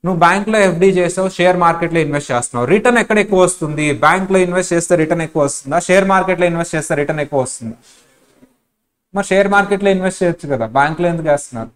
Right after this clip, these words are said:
Risk రావచ్చు, రాకపోవచ్చు డబ్బులు, తక్కువ కూడా రావచ్చు,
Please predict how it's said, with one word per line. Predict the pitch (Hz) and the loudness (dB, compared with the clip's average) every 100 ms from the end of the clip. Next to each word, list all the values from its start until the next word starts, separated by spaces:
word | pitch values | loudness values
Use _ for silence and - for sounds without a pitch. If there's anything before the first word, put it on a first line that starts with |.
| _ _ _ _ _ _ _ _ _ _ _ _ _ _ 113 | _ _ _ _ _ _ _ _ _ _ _ _ _ _ -12
Risk | 104 - _ _ _ _ _ _ _ _ _ _ _ _ _ _ _ - | -12 -16 _ _ _ _ _ _ _ _ _ _ _ _ _ _ _ -2
రావచ్చు, | 135 139 143 170 | 4 4 4 -2
రాకపోవచ్చు | 147 131 - 131 113 - 110 - - | -2 -2 -4 -6 -6 -10 -16 -16 -8
డబ్బులు, | 123 113 107 107 _ - | -8 -6 -8 -8 _ -6
తక్కువ | - 147 131 | -4 -2 -2
కూడా | 135 | 0
రావచ్చు, | 120 107 104 - | 0 -2 -6 -16